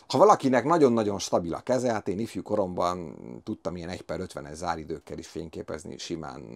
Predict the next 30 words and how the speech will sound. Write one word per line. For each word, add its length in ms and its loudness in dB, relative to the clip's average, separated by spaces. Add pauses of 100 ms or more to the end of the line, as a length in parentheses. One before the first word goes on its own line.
(140)
normál 380 -10
objektívvel, 760 -2 (400)
de 160 2
egy 180 6
a 80 8
lényeg, 480 6 (880)
hogy 140 -2
a 40 4
záridőt 640 4 (160)
azt 160 -6
nem 160 4
növelheted 520 4
a 60 2
végtelenségig, 760 0
mert 160 2
ha 40 -4
mondjuk 220 -2
neked 260 -4
kijönne 460 4
az, 140 2
hogy 200 -4 (220)
alacsony 400 4
ison 420 0
tartsd 440 -6
egy 140 -4
megfelelő 600 -2 (120)
nyitott 360 -2
blende 340 0
érték 380 -6
mellett, 400 -8